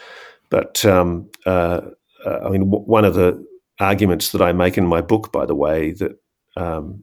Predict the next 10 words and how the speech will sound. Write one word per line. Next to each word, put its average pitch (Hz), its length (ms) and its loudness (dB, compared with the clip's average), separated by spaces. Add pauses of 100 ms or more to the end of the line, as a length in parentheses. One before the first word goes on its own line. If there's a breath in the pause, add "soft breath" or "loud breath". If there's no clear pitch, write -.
nobody's 90 400 0
been 76 120 -4
able 80 180 -2
to 95 60 -10
provide 85 400 -2
an 90 80 -4
explanation 90 600 -2
for 80 300 -2
is 87 160 -8
that - 200 -2